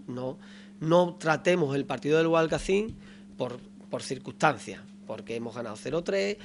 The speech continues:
porque en cuarenta y ocho horas tenemos una Algeciras, porque, y no darle la importancia que tiene el Guadalcacín.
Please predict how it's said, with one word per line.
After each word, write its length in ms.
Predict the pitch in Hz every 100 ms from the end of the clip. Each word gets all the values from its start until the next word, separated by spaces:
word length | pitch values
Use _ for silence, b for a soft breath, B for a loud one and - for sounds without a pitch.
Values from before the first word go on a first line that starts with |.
| B
porque 220 | 135 - 123
en 60 |
cuarenta 280 | 113 110 120
y 40 |
ocho 140 | 117 117
horas 140 | 120
tenemos 260 | 117 120 120
una 100 | 123
Algeciras, 580 | 131 165 208 196 190 196 B
porque, 260 | - 123 -
y 260 | 139 139 135
no 200 | 147 190
darle 240 | 202 208
la 100 | 202
importancia 680 | 180 160 147 180 208 226 185
que 120 | 156
tiene 240 | 175 185
el 60 | 175
Guadalcacín. 580 | 170 170 160 156 202